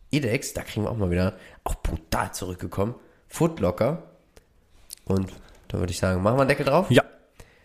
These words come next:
Speaker 1: Und da bleibt uns eigentlich nur noch eins zu sagen. Nehmt am Gewinnspiel teil.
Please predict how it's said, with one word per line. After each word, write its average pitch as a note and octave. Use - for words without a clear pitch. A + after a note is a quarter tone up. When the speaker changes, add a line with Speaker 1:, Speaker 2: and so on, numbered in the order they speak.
Speaker 1:
Und A2
da G#2
bleibt G#2+
uns A#2
eigentlich A#2+
nur B2+
noch -
eins -
zu -
sagen. F2
Nehmt F#3
am G3
Gewinnspiel F#3
teil. E3+